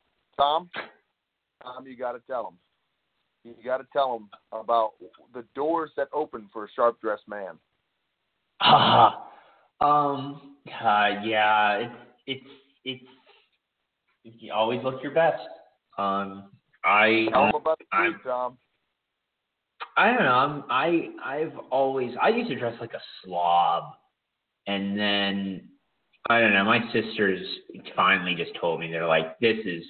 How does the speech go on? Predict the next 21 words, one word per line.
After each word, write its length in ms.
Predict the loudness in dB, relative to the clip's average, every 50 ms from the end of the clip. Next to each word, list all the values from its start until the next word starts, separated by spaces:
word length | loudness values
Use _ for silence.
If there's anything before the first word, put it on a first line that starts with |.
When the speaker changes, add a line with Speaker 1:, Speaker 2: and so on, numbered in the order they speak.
| -12 -4
Speaker 2:
this 160 | -2 -2 -2 -4 -6
is, 160 | -10 -12 -12 -12 -8
this 160 | -6 -6 -6 -4 -6
is 140 | -8 -6 -2
it. 200 | 0 0 0 -2 -4 -8 -8
You're 200 | -4 -4 -2 2
done. 260 | 2 2 2 2 0 -4 -10 -20 _ _
You 160 | 0 2 2
have 160 | 2 2 0 -4
to, 80 | -6 -6 -6 -8
you 200 | -6 -2 0 0
have 180 | 0 0 -4 -8
to, 100 | -10 -10 -10 -14 -20 -10 _ 2
you 120 | 2 2
have 140 | 2 2 0
to 80 | -2
be 200 | -2 -2 -2 -4 -4
presentable 560 | -8 -4 -2 0 0 0 0 -2 -4 -4 -6 -8
from 120 | -10 -4 -2
now 180 | 0 0 2
on." 180 | 2 0 0